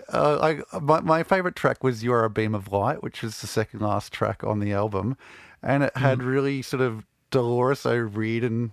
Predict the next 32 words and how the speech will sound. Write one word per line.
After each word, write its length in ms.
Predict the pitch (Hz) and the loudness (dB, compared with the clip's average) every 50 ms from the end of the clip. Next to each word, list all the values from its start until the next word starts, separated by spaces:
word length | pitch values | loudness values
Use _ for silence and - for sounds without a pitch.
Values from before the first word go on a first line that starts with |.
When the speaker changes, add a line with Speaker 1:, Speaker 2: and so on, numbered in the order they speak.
| _ - | _ -16
Speaker 2:
vibes 500 | 113 107 110 107 107 107 107 107 104 - | -6 -2 0 2 2 2 0 -2 -6 -10
from 120 | - - - | -12 -8 -8
the 80 | 110 | -8
Cranberries 560 | - - - 110 107 107 110 104 110 110 101 - | -6 -4 -2 0 0 0 0 -2 -2 -4 -2 -4
with 140 | 113 98 | -6 -6
Linger. 520 | 104 98 110 120 131 131 131 135 135 139 135 - - - - - - - _ - | -2 -2 0 0 0 0 2 2 2 0 -2 -4 -18 -20 -20 -20 -20 -20 _ -2
Uh, 140 | - 123 - | 0 0 0
it 60 | - | 0
was 120 | 139 127 | -2 -4
just, 240 | - 156 - - - | -6 -8 -8 -6 -4
it 40 | - | -2
was 180 | 151 147 135 131 | -2 -2 -2 -4
Speaker 1:
Okay. 120 | 123 135 | -2 0
Speaker 2:
very 300 | 151 156 151 151 147 143 | 2 2 2 2 0 -2
sweet. 720 | - - - - - 113 110 117 113 113 110 - - - _ _ _ _ _ _ _ _ - | -4 -8 -12 -10 -6 0 0 2 2 2 -2 -4 -6 -14 _ _ _ _ _ _ _ _ -4
Um, 680 | - 113 110 107 107 107 107 107 110 107 107 - - _ _ _ - | -2 0 0 2 0 0 0 -2 -2 -4 -4 -6 -10 _ _ _ -4
it, 240 | - 131 131 - _ _ _ _ _ _ - | -4 -2 -2 -4 _ _ _ _ _ _ -6
it 200 | - 127 120 - | -6 -6 -6 -4
just 220 | - 127 - - 123 | -8 -8 -8 -4 -2
made 160 | 127 123 113 | -2 -2 -2
me 60 | 113 | -4
feel 180 | 110 - 110 107 | -6 -4 -4 -2
really 400 | 107 107 107 107 107 104 101 - | -2 -2 -2 -2 -2 -4 -6 -10
good 280 | - - 117 110 110 104 | -8 -4 -2 -2 0 -2
and, 300 | 107 107 107 104 120 - - _ _ _ _ _ _ _ - | -2 -2 -2 -4 -4 -8 -14 _ _ _ _ _ _ _ -12
you 60 | 110 | -6
know, 120 | 101 101 101 | -6 -4 -2
like 200 | 110 107 - - | -2 -2 -2 -2
I 40 | 107 | -4
was 180 | 101 110 104 | -4 -4 -2
nineteen 520 | 113 113 107 107 107 101 - 104 101 101 110 | -2 -2 0 0 -2 -2 -2 -4 -2 -2 -2
again. 380 | 104 104 104 101 98 98 101 | -2 0 0 0 0 -2 -4